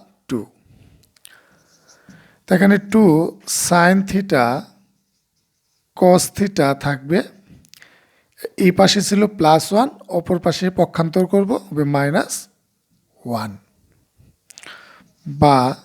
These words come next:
টু sin theta into cos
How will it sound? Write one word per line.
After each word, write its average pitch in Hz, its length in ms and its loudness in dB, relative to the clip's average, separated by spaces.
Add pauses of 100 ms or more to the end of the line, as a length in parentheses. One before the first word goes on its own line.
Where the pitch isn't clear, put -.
(1400)
টু 190 120 6 (800)
sin 170 260 4 (140)
theta 185 340 -2 (1400)
into 165 220 2 (140)
cos 175 240 4